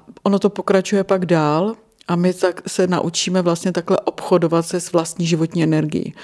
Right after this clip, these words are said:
Pak tu vlastní životní energii prodáváme nějakým, nějakému zaměstnavateli a on nám za to dává výplatu. A my, eh, ne vždycky jsme dobré obchodnice.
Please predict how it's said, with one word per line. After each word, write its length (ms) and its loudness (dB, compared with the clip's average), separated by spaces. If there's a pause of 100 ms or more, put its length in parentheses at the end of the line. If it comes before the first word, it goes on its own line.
(260)
Pak 160 0
tu 100 4
vlastní 360 2
životní 420 2
energii 400 2
prodáváme 800 2
nějakým, 520 -2
nějakému 440 0
zaměstnavateli 880 0
a 80 -2
on 80 -2
nám 160 -2
za 100 0
to 100 0
dává 300 2
výplatu. 720 -2 (920)
A 440 2 (1120)
my, 540 2
eh, 720 2 (280)
ne 160 4
vždycky 500 0
jsme 180 -4
dobré 300 2
obchodnice. 760 -2